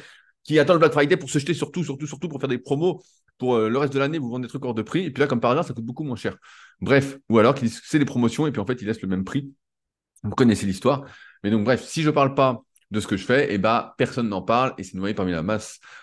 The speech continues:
d'informations. Et donc, c'est pour ça, des fois, c'est redondant ce que je peux raconter. Donc, patreon point com slash leadercast, un podcast exclusif, euh, sur des choses que je peux pas partager publiquement. Donc, euh, un peu plus trash, un peu plus personnel. Ça parle aussi bien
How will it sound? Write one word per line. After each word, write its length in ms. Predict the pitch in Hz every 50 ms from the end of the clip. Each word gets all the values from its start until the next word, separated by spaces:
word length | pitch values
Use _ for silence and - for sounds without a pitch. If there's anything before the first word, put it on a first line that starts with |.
| - - _ -
d'informations. 640 | 104 113 110 120 110 104 95 92 - 131 175 - - - _ _ _ _ _ _ _ -
Et 80 | 90
donc, 120 | 85 87 85
c'est 100 | - 78
pour 100 | 90 92
ça, 80 | 110
des 100 | 104 -
fois, 140 | - - 107
c'est 100 | - -
redondant 320 | 80 87 92 98 95 101
ce 80 | 104 -
que 60 | -
je 80 | 92 -
peux 80 | -
raconter. 240 | 80 78 - 117 151
Donc, 160 | 165 120 -
patreon 320 | - 165 156 - - 139 127
point 100 | 131 123
com 160 | - 123 117
slash 140 | 107 95 -
leadercast, 440 | 117 98 - - - 147 185 185 _ _ - - - _ _ _ -
un 80 | 156 180
podcast 360 | 170 175 170 165 175 160 -
exclusif, 580 | 160 147 147 - 147 139 139 151 139 - - - _ - - _ _ _ _ _ -
euh, 640 | 92 95 95 95 92 92 92 90 90 90 87 87 87 82 - - _ _ _ _ _ _ _
sur 120 | - 120
des 80 | 113 113
choses 140 | 120 151 147
que 80 | -
je 60 | 123
peux 100 | - 101
pas 120 | - 160 165
partager 640 | 170 165 139 156 151 147 139 151 156 156 151 151 156 _ _ _ _
publiquement. 680 | - 143 139 135 131 131 - 104 107 107 135 127 123 -
Donc, 320 | - 64 78 90 90 87 -
euh, 180 | 92 87 85
un 100 | 82 95
peu 140 | 98 - 113
plus 160 | - - 117
trash, 400 | 117 - - 135 131 131 139 135
un 100 | 131 101
peu 100 | 101 98
plus 140 | - 98 95
personnel. 640 | - - 147 135 139 - 139 123 117 113 120 123 120
Ça 120 | - -
parle 160 | - 95 98
aussi 160 | 190 - 107
bien 340 | 90 98 107 110 110 110 110